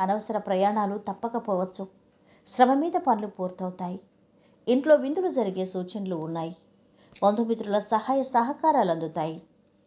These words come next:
ఇక ఈరోజు వీరి ఆరోగ్యమైతే చాలా బాగుంది. సంపద కూడా బాగుంది. కుటుంబ సభ్యుల అండదండలు బాగున్నాయి. ప్రేమ సంబంధిత విషయాలు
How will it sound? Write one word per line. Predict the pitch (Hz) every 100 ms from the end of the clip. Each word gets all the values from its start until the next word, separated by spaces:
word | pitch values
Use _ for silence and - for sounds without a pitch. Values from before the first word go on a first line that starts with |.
| _ _ -
ఇక | 190 160 - _ _ _ _ _ _ _
ఈరోజు | 190 180 196 214
వీరి | 202 180
ఆరోగ్యమైతే | 165 170 185 185 170 165 175 175
చాలా | 170 156 170
బాగుంది. | 160 151 165 170 185 _ _ _ _ _ _ _ -
సంపద | 202 285 262 254
కూడా | 247 247 226
బాగుంది. | 180 160 160 165 180 _ _ _ _ _ _ 214
కుటుంబ | 226 220
సభ్యుల | 208 196 190 202 185
అండదండలు | 165 185 202 220 233 196 175
బాగున్నాయి. | 170 185 180 175 170 180 _ _ _ _ _ _
ప్రేమ | 247 285 339
సంబంధిత | 311 262 240 233 226
విషయాలు | 185 185 233 262 254